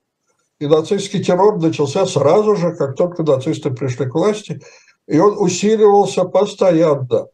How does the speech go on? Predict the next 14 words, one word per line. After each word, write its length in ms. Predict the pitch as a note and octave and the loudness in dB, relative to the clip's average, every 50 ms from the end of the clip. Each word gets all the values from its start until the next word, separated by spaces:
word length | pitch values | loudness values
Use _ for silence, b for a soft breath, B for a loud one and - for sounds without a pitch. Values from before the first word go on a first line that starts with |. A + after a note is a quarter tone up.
| _ _ _ _ _ - | _ _ _ _ _ 0
Сначала 500 | D#3 D3 D3 - G3+ G3+ F#3+ E3 D3 C#3+ | 0 0 2 2 2 2 4 4 2 2
он 60 | C3 | 2
был 180 | C#3 C3+ C3 | 0 0 2
направлен 600 | C3 C3+ C3 C3 C#3+ D3 C#3 C3 B2+ B2 B2 A#2+ | 2 2 2 2 2 0 0 0 0 0 -4 -4
против 420 | - C#3 C3+ B2+ - C3+ A#2+ A#2+ - | -2 -2 -2 -2 -4 -6 -6 -4 -2
коммунистов, 800 | D3+ D3 D3 D#3 E3+ A3+ B3 A#3 - - - A3+ G#3 G#3 G#3 _ _ _ _ _ b b b b b - | 0 0 0 0 0 0 -2 -2 -4 -2 -2 -2 -2 -2 -4 _ _ _ _ _ b b b b b -2
затем 540 | C3+ D3 D#3+ D#3+ D#3 G#3+ G#3 G3+ E3+ F#3+ B B B B _ _ _ _ _ _ _ _ _ _ _ _ _ _ _ _ | 0 0 0 2 2 2 2 2 0 -6 B B B B _ _ _ _ _ _ _ _ _ _ _ _ _ _ _ _
коммунистам 680 | - E3+ F3 E3+ E3+ E3 G3+ E3+ - - F3+ E3 - | 2 2 2 2 2 0 0 -2 -2 0 -2 -2 0
присоединились 920 | - E3+ D#3+ - - E3+ D#3+ D#3 D3+ D3 D#3+ D#3+ D#3 E3+ E3 D#3 D3 B2+ - | 0 0 0 0 0 0 0 0 0 -2 -4 -2 0 0 0 0 0 -2 -2
в 60 | - | 0
качестве 400 | E3 D3 D3 B2 - - D#3 C#3 | 0 0 0 0 -4 -4 -2 0
жертв 340 | A#2+ D#3 D#3+ C#3 - - - | 2 2 2 2 0 -6 -8
террора 640 | - D#3 D3+ D3+ D3+ C#3+ C#3 C3 B2+ A#2+ - - - _ | -2 0 2 2 4 2 2 2 0 -2 -4 -10 -20 _
социал-демократы, 1400 | - - D3 - - F3+ D#3 D3 D3 C3+ D3 C#3 D3 D3 C#3+ C#3+ F#3 A3 A#3 A3+ G#3+ A3 A3 G#3+ G3+ - - | -6 -6 -4 0 2 2 2 2 2 0 0 0 0 0 0 0 0 0 2 0 0 0 -2 -2 -2 -2 -8